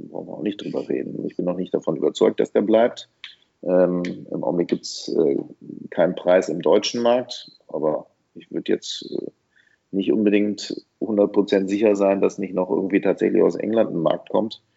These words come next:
jemand, ein Abnehmer kommt, der dann eben die, ähm, Ablöseerwartungen der Hannoveraner erfüllt. Also,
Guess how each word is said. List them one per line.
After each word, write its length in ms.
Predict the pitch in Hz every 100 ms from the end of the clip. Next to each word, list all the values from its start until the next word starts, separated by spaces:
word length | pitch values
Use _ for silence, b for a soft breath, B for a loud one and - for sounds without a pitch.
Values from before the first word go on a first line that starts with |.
| b b b
jemand, 340 | 104 98 98 95
ein 80 |
Abnehmer 400 | 95 - 104 98 92
kommt, 320 | 104 101 92
der 140 | 98
dann 200 | 95 95
eben 320 | 92 101 98
die, 340 | - 98 95 98
ähm, 440 | - 98 95 95
Ablöseerwartungen 1080 | - - 101 95 71 92 87 - 101 95 98
der 140 | 92 92
Hannoveraner 540 | 95 92 92 92 92
erfüllt. 520 | 76 - 143 120 -
Also, 280 | 82 87 95